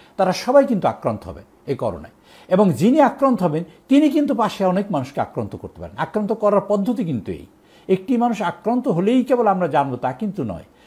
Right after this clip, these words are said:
যে আক্রান্ত হইলো, অসুস্থ হইলো, জ্বর হইলো, বাড়িতে শুয়ে আছে, ঘুমিয়ে আছে, বা সে বুকের শ্বাসকষ্ট হয়েছে, তখন আমরা জানলাম, তা কিন্তু নয়।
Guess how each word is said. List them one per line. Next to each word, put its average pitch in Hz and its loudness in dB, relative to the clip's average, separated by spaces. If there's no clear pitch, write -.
যে 139 2
আক্রান্ত 160 0
হইলো, 143 2
অসুস্থ 139 -4
হইলো, 143 0
জ্বর 131 2
হইলো, 147 -2
বাড়িতে 127 -2
শুয়ে 147 -4
আছে, 143 -2
ঘুমিয়ে 131 -4
আছে, 190 -4
বা 120 4
সে 131 2
বুকের 165 2
শ্বাসকষ্ট - -8
হয়েছে, 226 -2
তখন 202 2
আমরা 156 2
জানলাম, 101 -2
তা 165 0
কিন্তু 185 -4
নয়। 87 -8